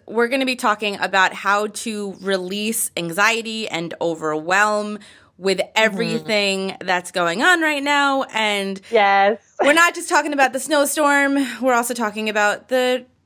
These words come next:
Speaker 1: political storm, the media
Speaker 2: Sure.
Speaker 1: storm, like, feeling
Speaker 2: Sure.
Speaker 1: absolutely completely overwhelmed. Um, before we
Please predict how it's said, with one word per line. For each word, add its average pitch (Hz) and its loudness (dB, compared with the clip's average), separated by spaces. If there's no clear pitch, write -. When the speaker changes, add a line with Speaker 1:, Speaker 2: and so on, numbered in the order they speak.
Speaker 1:
political 269 -2
storm, 160 -4
the 254 -2
media 262 -2
Speaker 2:
Sure. 185 2
Speaker 1:
storm, 160 -2
like, 185 -4
feeling 233 -4
Speaker 2:
Sure. 190 0
Speaker 1:
absolutely 247 0
completely 220 -4
overwhelmed. 170 -2
Um, 202 -2
before 285 0
we 311 -2